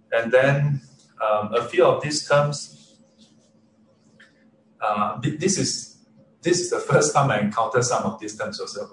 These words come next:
okay? So in case if there are any Chinese major, uh, uh, special, uh, those specialists in the, uh, Chinese, uh, history, uh, please correct me, uh.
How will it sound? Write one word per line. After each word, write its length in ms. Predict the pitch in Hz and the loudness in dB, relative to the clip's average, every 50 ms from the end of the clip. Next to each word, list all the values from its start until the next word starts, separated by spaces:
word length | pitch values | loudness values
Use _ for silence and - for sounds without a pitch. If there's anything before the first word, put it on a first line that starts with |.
| 101 | -12
okay? 320 | 101 - 120 135 - - - - - - - _ _ | -8 -6 -4 -6 -6 -6 -14 -20 -20 -20 -20 _ _
So 140 | - 143 131 | 0 2 2
in 100 | - - | 2 2
case 240 | 151 147 147 - 127 | 0 0 0 0 -4
if 140 | 113 104 | -6 -2
there 120 | 104 107 104 | -2 0 0
are 100 | 107 107 | 0 0
any 140 | 127 135 127 | -2 -2 -2
Chinese 460 | - 127 123 120 127 135 131 - - | 0 0 2 2 2 0 0 -2 -4
major, 500 | 113 113 110 110 117 127 143 143 - - _ _ _ _ _ _ | -4 -4 -4 0 0 0 0 0 -6 -14 _ _ _ _ _ _
uh, 260 | 110 110 110 - 127 - - _ _ - - - - | -4 -2 -2 -2 -4 -8 -10 _ _ -20 -20 -18 -16
uh, 80 | - - | -12 -12
special, 680 | - - - 120 117 - - 135 131 131 127 - - - | -10 -2 0 0 0 0 0 2 2 2 0 0 -6 -8
uh, 180 | 123 113 110 - | -10 -8 -8 -2
those 500 | - 127 131 131 - - - - - - | 0 0 0 0 -2 -6 -10 -14 -16 -20
specialists 720 | - - 123 123 123 - 127 120 127 131 135 135 - - - | -4 -2 -2 -2 0 -2 -2 0 0 0 0 -2 -2 -4 -8
in 180 | - 104 104 | -10 -6 -2
the, 400 | 104 101 98 98 - - - - - - - - - - - - - - _ _ _ | -2 0 0 -2 -6 -10 -12 -14 -18 -20 -20 -20 -20 -20 -20 -20 -20 -20 _ _ _
uh, 440 | 104 101 95 98 95 95 95 98 101 | -12 -10 -8 -8 -10 -10 -10 -12 -10
Chinese, 800 | - - - 123 127 127 135 135 135 135 - - - - - - - - - _ _ _ _ _ | -10 -2 0 0 2 4 4 4 4 4 2 0 -4 -6 -10 -16 -20 -20 -20 _ _ _ _ _
uh, 360 | 101 98 95 98 98 95 - - - - - - - - - _ | -12 -10 -8 -8 -10 -10 -12 -16 -18 -18 -18 -18 -20 -20 -20 _
history, 680 | - 127 123 - - - 131 127 127 135 139 131 - - - - - _ | -4 -4 -4 -4 -6 -4 -4 -4 -2 -2 -4 -4 -6 -14 -20 -20 -20 _
uh, 120 | - - | -20 -20
please 500 | - - 127 123 123 123 - - - - _ _ _ _ _ _ _ | -6 -2 0 0 0 -2 -6 -10 -12 -18 _ _ _ _ _ _ _
correct 380 | - - 107 107 107 107 - | -8 -2 -2 0 -2 -2 -8
me, 100 | 104 104 | -6 -6
uh. 140 | 98 95 - | -6 -6 -6